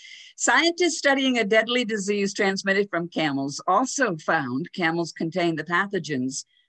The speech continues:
from which the common cold was born. Camels are able to transmit diseases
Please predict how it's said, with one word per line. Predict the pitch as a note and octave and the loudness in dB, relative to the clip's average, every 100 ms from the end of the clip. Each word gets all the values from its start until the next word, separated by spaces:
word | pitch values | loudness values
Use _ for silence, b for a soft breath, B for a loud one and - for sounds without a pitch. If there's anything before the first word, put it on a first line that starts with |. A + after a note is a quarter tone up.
| _ | _
from | C4+ B3+ | 0 0
which | C#4 - | -2 -6
the | - | -6
common | G#3+ G#3+ E3 F3 | -2 0 0 -4
cold | F#3 - C4+ D#4 D#4 C#4 F#3 F3+ - | -6 -6 -4 -2 -2 -2 -6 -10 -6
was | F#3 F3+ C#3 | 0 0 -2
born. | A2 D3+ B2+ A2+ G#2 - _ B B B B | -6 -4 -4 -8 -14 -20 _ B B B B
Camels | - G#3+ G#3 G3+ | -2 0 0 2
are | F#3 - | 2 2
able | G3 F#3 F#3 | 0 -2 -2
to | F3 | -2
transmit | D#3+ A3+ G#3+ G#3 G#3 G3+ D#3+ | -2 -2 -2 -6 -6 -6 -2
diseases | F#3 E3+ G#3 F#3 E3+ E3+ | -2 0 -4 -2 -6 -6